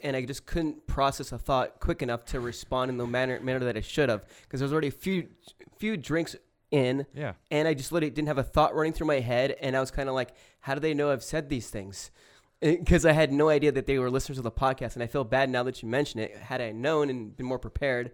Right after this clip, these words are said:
Speaker 2: Yeah.
Speaker 1: I probably would have been more lively, more friendly, but I, I just didn't know how to respond 'cause I wasn't expecting
Speaker 2: It's
Speaker 1: it.
Speaker 2: a learning lesson. It's a learning lesson. But people, uh, people really embrace,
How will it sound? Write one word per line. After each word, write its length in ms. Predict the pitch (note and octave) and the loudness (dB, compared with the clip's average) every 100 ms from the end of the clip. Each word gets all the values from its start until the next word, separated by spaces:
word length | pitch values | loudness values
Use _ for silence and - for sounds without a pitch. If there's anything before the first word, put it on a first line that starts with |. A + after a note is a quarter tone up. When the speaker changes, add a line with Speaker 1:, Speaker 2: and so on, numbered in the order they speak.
| - | -14
Speaker 2:
Yeah. 140 | E3 F3+ | -6 -2
Speaker 1:
I 60 | |
probably 260 | C#3+ E3 D#3+ | 0 2 2
would 140 | C#3 | 2
have 180 | C3+ B2+ | 0 0
been 140 | C3+ C3 | -2 -2
more 240 | C3 B2 | -2 -2
lively, 340 | A#2 C3+ C3 | 2 2 2
more 180 | C3 A#2 | -2 -6
friendly, 440 | A2+ - B2+ B2+ B2 | -8 -2 -2 0 -2
but 160 | A#2 | -2
I, 100 | A2+ - | -2 -2
I 40 | |
just 220 | C3 B2 | -6 -4
didn't 180 | - C3 | -4 -2
know 120 | B2+ | -2
how 100 | A#2+ A2+ | -2 -4
to 60 | |
respond 460 | G#2+ G#2+ B2+ A2+ G2+ | -6 -8 -4 -4 -4
'cause 100 | - | -10
I 40 | |
wasn't 220 | A2 A2+ | -10 -10
expecting 460 | G2+ - A#2 A2+ F#2+ | -12 -8 -8 -8 -10
Speaker 2:
It's 120 | F#2+ | -6
Speaker 1:
it. 20 | C3 | -4
Speaker 2:
a 40 | |
learning 360 | C3 C#3 D3+ A#2+ | -4 -4 -6 -10
lesson. 340 | F#2+ - F2 _ _ _ _ _ | -12 -14 -20 _ _ _ _ _
It's 140 | G#2 - | -18 -10
a 60 | |
learning 360 | A#2 A#2+ B2 A#2 | -8 -6 -8 -10
lesson. 340 | G#2+ G#2 F2+ E2 | -10 -12 -16 -12
But 160 | A2+ | -12
people, 520 | - C#3+ - D#3+ D3 C#3 | -8 -10 -6 -6 -4 -4
uh, 240 | C3 B2+ | -4 -6
people 380 | - C#3 C#3 D3 | -8 -14 -10 -10
really 340 | C3 C#3+ C#3+ C3 | -6 -6 -6 -8
embrace, 640 | A2 G#2+ C#3+ C#3 - - | -8 -8 -8 -10 -18 -20